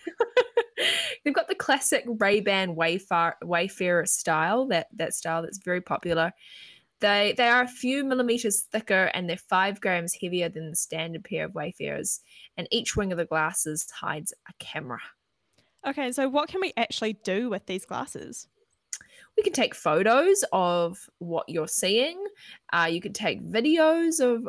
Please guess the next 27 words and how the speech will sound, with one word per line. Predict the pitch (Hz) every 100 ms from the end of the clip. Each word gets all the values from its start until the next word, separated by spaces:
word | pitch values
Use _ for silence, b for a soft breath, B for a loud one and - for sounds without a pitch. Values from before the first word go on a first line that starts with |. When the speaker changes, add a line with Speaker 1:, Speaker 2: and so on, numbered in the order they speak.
| -
Speaker 1:
of | 208 233
what | 233 -
you're | 226
doing | 202 220 240 240 240
out | 233 -
and | 220
about, | 214 226 233 -
and | 196 180
you | 196
can | 185
listen | 180 -
to | 170
podcasts. | - 240 233 247 214 226 - - B -
There's | 202 202
also | 220 - 202
a |
virtual | 180 190 - - 190
assistant, | 185 190 - 180 165 - -
so, | - - 180 170 170 -
um, | - 170 165 165 - - B B B B B _ -
it, | 220 -
it's | 202
all | 196 196
hands-free | - 175 165 - - - 78 202
through | - 208
voice | 190 180 180
commands. | - 175 156 156 156 185 -